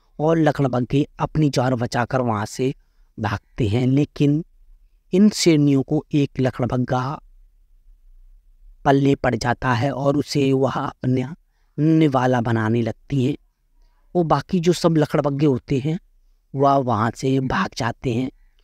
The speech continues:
और जो शेरनियों का झुंड है वह एक लकड़बग्घे को मारना शुरू कर देती हैं, क्योंकि वह लकड़बग्घा भागने की कोशिश करता है और वह दोस्तों उसे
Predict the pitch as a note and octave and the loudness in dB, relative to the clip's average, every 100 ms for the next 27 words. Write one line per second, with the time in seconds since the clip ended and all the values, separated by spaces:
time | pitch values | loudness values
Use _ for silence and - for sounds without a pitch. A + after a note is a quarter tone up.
0 | _ _ - C3 C3+ C#3+ C#3 - C#3 C3+ | _ _ -6 -2 2 0 0 0 2 2
1 | C3+ C3 C#3 C3 G2+ A#2 A#2+ A2 C3 D#3+ | 2 0 0 -2 0 2 2 0 -4 -6
2 | _ _ _ - - - D#3+ - B2 - | _ _ _ -2 0 2 2 2 -2 0
3 | B2+ A#2+ A#2+ B2+ - C3+ C#3+ B2+ A#2 B2 | -2 0 0 -2 -2 -2 0 0 0 0
4 | C#3 D#3 _ _ _ _ - - D3+ C3+ | -2 -8 _ _ _ _ -6 0 2 0
5 | C3 A#2+ B2 - C#3 C3+ - C#3 D#3 D#3 | -2 -2 -4 -6 -4 -2 0 0 2 2
6 | D#3+ C#3+ C#3+ B2+ C3+ C#3 D#3+ C3 - C#3 | 2 2 -2 -4 -2 2 0 0 -2 0
7 | C#3 - D3+ - D3 - C3+ B2+ B2 C3 | 0 -4 -6 0 0 0 -6 -6 -4 -4
8 | A#2+ B2+ - _ _ _ _ _ C#3 C3+ | -4 -6 -12 _ _ _ _ _ -2 0
9 | C3 C3 C#3 B2+ - C#3 - E3 C#3 C3 | 2 2 0 0 -2 -2 -2 -4 0 0